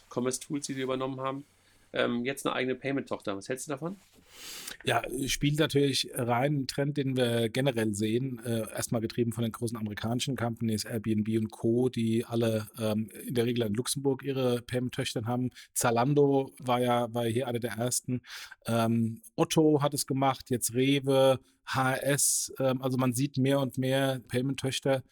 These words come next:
Speaker 2: von großen Handelskonzernen, sei es Online- oder Offline-Handel. Und, äh, vielleicht ein kleiner,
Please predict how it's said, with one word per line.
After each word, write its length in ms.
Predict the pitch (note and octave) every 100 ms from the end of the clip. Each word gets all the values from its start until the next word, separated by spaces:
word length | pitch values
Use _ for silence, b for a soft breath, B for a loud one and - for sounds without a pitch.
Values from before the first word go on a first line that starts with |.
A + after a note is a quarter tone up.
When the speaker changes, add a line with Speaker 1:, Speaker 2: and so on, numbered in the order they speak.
| B B
Speaker 2:
von 160 | - B2
großen 360 | - B2 A#2
Handelskonzernen, 880 | A#2+ F3+ - A2+ - A2+ G#2+ C#3 D#3 - - -
sei 160 | A2+
es 100 | A2
Online- 400 | - B2 A#2+ A#2
oder 160 | G#2+ A#2
Offline-Handel. 600 | D#3+ C3 G2+ G#2+ G#2+ D3 B B B B -
Und, 320 | C3 B2+ C3+
äh, 120 | B2+
vielleicht 280 | - C#3+ -
ein 40 |
kleiner, 420 | D3 D3+ D3 C3+